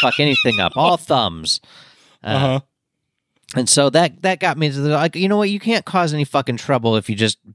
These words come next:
Speaker 1: bang the drums when you're told. I'm like, "All right, great." So I do that. I'm killing it. Uh,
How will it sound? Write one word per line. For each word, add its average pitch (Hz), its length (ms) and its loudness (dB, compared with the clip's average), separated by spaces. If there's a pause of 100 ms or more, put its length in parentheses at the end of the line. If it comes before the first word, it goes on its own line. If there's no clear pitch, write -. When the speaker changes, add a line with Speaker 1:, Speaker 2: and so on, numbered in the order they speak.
Speaker 1:
bang 135 240 2
the 143 80 2
drums 117 340 -2
when 113 100 2
you're 104 100 2
told. 90 340 -2
I'm 92 100 -8
like, 98 140 2
"All 107 80 2
right, 110 220 0
great." 101 220 0
So - 120 2
I 98 60 2
do 101 120 2
that. 85 220 -4 (480)
I'm 101 160 -6
killing 98 340 2
it. 82 200 -4
Uh, 101 380 0